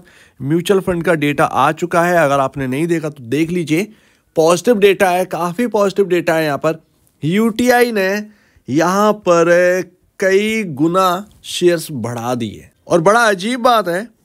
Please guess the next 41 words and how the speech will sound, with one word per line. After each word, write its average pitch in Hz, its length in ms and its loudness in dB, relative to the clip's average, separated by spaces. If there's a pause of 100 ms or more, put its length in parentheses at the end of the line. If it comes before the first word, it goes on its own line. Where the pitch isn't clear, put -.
(380)
यहाँ 160 360 0
पर 254 140 2
अगर 247 160 -2
आप 220 120 0
देखें, 196 320 -2
दो 254 160 0
करोड़ 294 260 -2
के 254 100 -4
around 208 260 -4
वॉल्यूम, 160 340 -4
वॉल्यूम 233 320 -2
ठीक 240 140 -4
ठाक 208 340 -2
है, 220 140 -6 (340)
but 220 180 2
यहाँ 220 200 2
पर 330 140 -2
जो 277 160 -2
है 285 140 -2
अपने 247 240 -4
को 247 80 -8
डाउनसाइड 170 540 -4
देखने 160 300 -2
को 156 60 -4
मिली 135 220 -4
है। 120 140 -10 (340)
क्या 226 200 2
कोई 240 260 0
न्यूज़ 185 600 -2
है? 131 520 -4 (280)
क्योंकि 202 600 0 (160)
जैसा 180 380 2 (100)
हमें 180 240 -2
पता 170 320 2
है, 160 120 -8 (340)
कल 202 160 0
के 269 160 -6
दिन 277 280 -4 (160)
सेट 226 600 0
से, 185 340 -4
अ, 302 100 -8